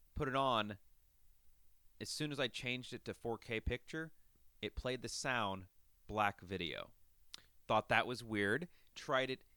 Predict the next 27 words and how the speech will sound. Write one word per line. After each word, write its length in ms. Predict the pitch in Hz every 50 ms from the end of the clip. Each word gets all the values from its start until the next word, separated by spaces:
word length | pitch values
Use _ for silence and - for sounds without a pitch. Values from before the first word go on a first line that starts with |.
| - - -
again 920 | 110 117 - - - - 107 104 117 165 202 226 202 147 123 131 151 180 180 - - - - - - _ - -
and 360 | 120 120 117 120 117 107 101 101
did, 280 | 113 120 117 113 113
um, 640 | 113 - 107 110 110 107 101 98 95 90 90 92 - - - _ - -
I 80 | - 110
did 160 | 110 131 127
it 120 | 131 -
through, 640 | - - 120 120 123 123 117 117 117 113 110 110 104 -
I 40 | 107
wanna 260 | 117 123 127 123 120
say, 680 | - - - - 117 113 110 110 107 104 104 98 95 - - - - - -
either 240 | 104 107 104 95 90 87 92
YouTube 520 | 104 135 160 - - - 170 156 151 -
or 100 | - 120
my 160 | 113 110 104 - -
Amazon 440 | 107 110 104 104 104 90 95 90 92
account, 280 | - - - - -
'cause 80 | - -
they're 100 | 139 143
all 160 | 170 220 -
connected, 680 | - - - - 139 117 110 107 101 - - 87 85 -
my 100 | 98 92
digital 300 | 90 104 107 101 98 90
copies 420 | - - 98 87 85 - 87 85
are. 220 | 82 73 71 - - - - - - - - - - - - - - - - - - -
Same 300 | - - 147 139 135 131
issue. 320 | 131 117 - - 98 82